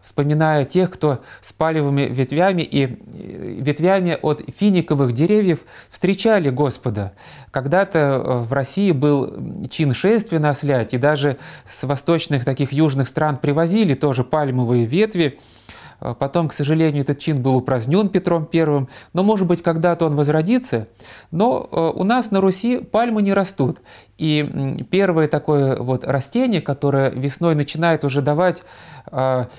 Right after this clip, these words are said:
э, с-, свои такие росточки, нежные вот эти вот пушинки, это верба. И она символизирует собой жизнь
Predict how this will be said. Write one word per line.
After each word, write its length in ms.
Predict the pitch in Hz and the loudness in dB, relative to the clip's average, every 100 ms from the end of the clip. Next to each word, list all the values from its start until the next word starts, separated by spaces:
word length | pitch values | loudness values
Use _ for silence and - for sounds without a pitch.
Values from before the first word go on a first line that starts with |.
| - _ | -20 _
э, 460 | - - - - 110 | -14 -12 -10 -8 -8
с-, 160 | - | -8
свои 240 | 101 151 160 | -4 -2 0
такие 280 | 156 156 147 | 0 0 2
росточки, 800 | 139 - 226 233 - 135 117 - - - | 0 0 0 0 0 -2 -2 -4 -18 -8
нежные 440 | 139 196 190 151 151 | 0 2 2 2 0
вот 100 | 147 | 2
эти 140 | 143 | 0
вот 160 | 127 - | -2 -2
пушинки, 520 | 151 - 240 208 135 | -4 0 0 0 -2
это 380 | - 135 143 135 | -2 -2 0 -2
верба. 800 | 127 120 208 254 151 110 98 - - - - | -2 -2 2 2 2 -2 -4 -10 -20 -20 -10
И 100 | - | -2
она 240 | 147 226 | 0 0
символизирует 760 | 233 214 202 196 180 247 233 196 | 2 2 4 2 2 2 2 0
собой 540 | 180 170 160 165 139 139 | 0 0 2 2 0 -4
жизнь 500 | 127 156 170 156 | 0 2 2 0